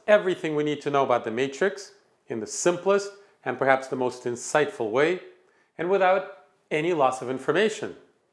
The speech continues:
After all, knowing the eigenvalues and eigenvectors, we can apply the matrix to any vector, and we can even reconstruct the entries of the matrix itself. So once again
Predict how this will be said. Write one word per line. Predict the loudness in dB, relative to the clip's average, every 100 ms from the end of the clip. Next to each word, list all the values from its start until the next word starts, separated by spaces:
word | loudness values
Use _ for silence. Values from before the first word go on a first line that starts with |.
| _
After | -12 -4 4 4
all, | 4 0 -8 -20 _
knowing | 0 2 2
the | 2
eigenvalues | 2 0 2 2 2 -2
and | -2
eigenvectors, | -4 -4 0 0 0 -2 -4 -8 _ _ _
we | -8
can | -4 -4
apply | -6 -2 4 4 4
the | 0
matrix | -2 -4 -4 -6 -8 -6
to | -4
any | -4 -6
vector, | -2 -2 0 -2 -2 -4 -18 _ _ _ -4
and | 0 0
we |
can | 0 0
even | 2 0 -2 -8 -20 _ -2
reconstruct | 0 0 -2 -4 -12 2 6 6 4 -8 -20 _ -8
the | -4
entries | -2 -2 -2 -2
of | -2
the | -2
matrix | -2 -4 -6 -10
itself. | -12 0 4 4 0 -10 _ _
So | -6
once | -4 -2 -2
again | 0 0 0